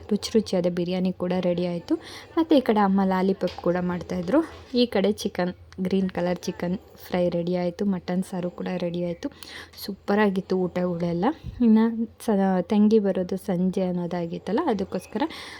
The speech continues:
ಸಂಜೆಗೆ ಎಲ್ಲ ಕಾಯ್ಕೊಂಡಿದ್ವಿ. ಅಣ್ಣ ಮಾತ್ರ ಲೋಡ್ ಬಂದುಬಿಟ್ಟಿತ್ತು, ಅಂದರೆ ಗಾಡಿಗೆ ಹೋಗ್ಬೇಕಾಗಿತ್ತು.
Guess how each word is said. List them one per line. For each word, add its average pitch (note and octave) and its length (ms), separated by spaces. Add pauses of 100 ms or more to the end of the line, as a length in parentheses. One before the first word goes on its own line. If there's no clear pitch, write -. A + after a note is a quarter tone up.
(120)
ಸಂಜೆಗೆ B3 540 (140)
ಎಲ್ಲ G3+ 220
ಕಾಯ್ಕೊಂಡಿದ್ವಿ. F3+ 720
ಅಣ್ಣ G#3+ 260
ಮಾತ್ರ F#3+ 320 (540)
ಲೋಡ್ F#3+ 320
ಬಂದುಬಿಟ್ಟಿತ್ತು, F3 500
ಅಂದರೆ F3+ 160
ಗಾಡಿಗೆ F3+ 400
ಹೋಗ್ಬೇಕಾಗಿತ್ತು. F3 800